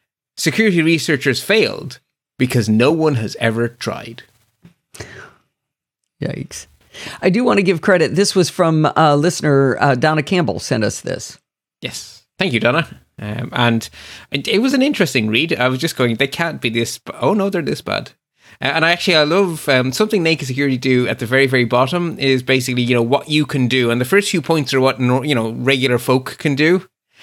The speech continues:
Speaker 1: And the last few points are what programmers should do. How do
Speaker 2: Hmm.
Speaker 1: you not make your product be this bad?
Speaker 2: <laughs> Oh, good.
Speaker 1: I always love reading those because I'm a nerd and that's always fun.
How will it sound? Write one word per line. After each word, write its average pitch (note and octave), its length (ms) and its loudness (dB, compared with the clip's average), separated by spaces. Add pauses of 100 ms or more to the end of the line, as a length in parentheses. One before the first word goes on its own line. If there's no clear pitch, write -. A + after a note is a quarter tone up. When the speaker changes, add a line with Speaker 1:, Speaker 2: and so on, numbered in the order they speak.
(220)
Speaker 1:
And C3+ 120 0
the C3 80 4
last C#3+ 440 2
few F3+ 140 0
points C#3 340 -2
are C3 40 0
what A#2+ 240 0
programmers B2 920 -2
should - 300 -10
do. A#2 140 -8 (840)
How - 180 0
do - 100 2
Speaker 2:
Hmm. - 60 2
Speaker 1:
you G3 260 2
not D#3+ 300 0
make D3 240 0
your C3+ 200 4
product A2+ 520 -2
be A#2 180 0
this A2 320 -2
bad? G#2 500 -6 (600)
Speaker 2:
<laughs> - 100 -12 (600)
Oh, - 80 0
good. D#3 520 0 (600)
Speaker 1:
I C3 100 0
always E3+ 280 2
love D3 160 2
reading B2 260 2
those G#2+ 260 -4
because A2+ 240 -6
I'm A2+ 120 -2
a A2+ 40 -2
nerd G#2 340 -8
and A2 100 -12
that's - 140 -14
always - 200 -14
fun. - 180 -20